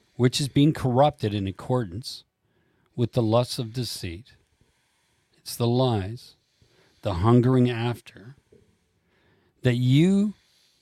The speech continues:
be renewed in the spirit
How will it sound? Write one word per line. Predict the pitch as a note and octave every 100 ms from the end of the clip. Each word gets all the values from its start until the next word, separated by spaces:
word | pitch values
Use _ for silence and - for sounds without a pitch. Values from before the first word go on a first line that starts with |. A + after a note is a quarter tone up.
| A2
be | B2 B2+
renewed | A#2 A2+ C#3 G3 F#3 G2 F#2 _ _ _ _ _ _ -
in | G#2+ G2
the | F2+
spirit | - - - - D3 D3+ G2 E2+